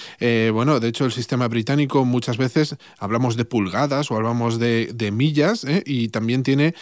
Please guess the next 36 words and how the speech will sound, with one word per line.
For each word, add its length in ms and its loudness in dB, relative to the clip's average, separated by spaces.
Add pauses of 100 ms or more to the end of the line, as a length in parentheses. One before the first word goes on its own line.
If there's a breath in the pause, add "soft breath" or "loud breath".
(280 loud breath)
una 400 2
base 320 0
seis. 340 2
Entonces, 480 2 (600 loud breath)
es 140 2
un 100 6
sistema 400 4
como 260 4
muy 220 6
natural. 480 -2 (160 soft breath)
Y 100 4
esto 220 4
también 280 8
tiene 220 6
que 80 6
ver 220 6
con 200 6
los 140 0
planos 380 2
del 160 2
Escorial. 500 -4 (380 loud breath)
Me 100 2
explico. 460 0
Verás, 420 0
eh, 400 2 (220)
si 180 -2
tenemos 320 2
en 80 4
cuenta 320 4
que 80 2
los 80 2
planos 320 2
del 160 2
Escorial 400 0
son 240 0
fundamentados 800 0